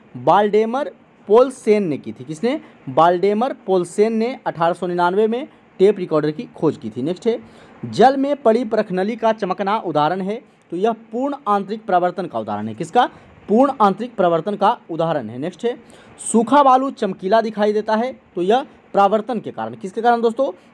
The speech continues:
प्रावर्तन के कारण ही सूखा बालू जो है चमकीला दिखाई देता है। नेक्स्ट क्वेश्चन है, प्रकाशीय गेज कार्य करता है तो प्रकाशीय गेज जो है प्रावर्तन सिद्धांत पर कार्य करता है। किस पर?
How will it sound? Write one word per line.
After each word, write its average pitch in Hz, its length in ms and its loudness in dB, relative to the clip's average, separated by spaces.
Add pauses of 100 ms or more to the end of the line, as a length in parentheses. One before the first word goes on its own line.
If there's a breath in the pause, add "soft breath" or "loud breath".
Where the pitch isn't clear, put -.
(120)
प्रावर्तन 190 460 2
के 254 100 -4
कारण 233 240 0
ही 254 180 -2
सूखा 202 320 -2
बालू 208 220 2
जो 220 120 0
है 262 140 -2 (300 loud breath)
चमकीला 190 380 -2
दिखाई 110 280 -12
देता 95 220 -12
है। 107 100 -10
नेक्स्ट 170 200 -6
क्वेश्चन 226 260 0
है, 254 120 0 (480 loud breath)
प्रकाशीय 233 600 2
गेज 233 420 -4
कार्य 190 200 2
करता 214 300 -2
है 226 160 -2 (200)
तो 185 80 -6
प्रकाशीय 175 580 -8
गेज 190 280 -2
जो 233 120 -2
है 185 180 -4 (420 soft breath)
प्रावर्तन 208 460 2
सिद्धांत 190 420 -6
पर 175 160 -4
कार्य 139 220 -4
करता 110 240 -12
है। 110 60 -10
किस 156 140 -16
पर? 254 160 -2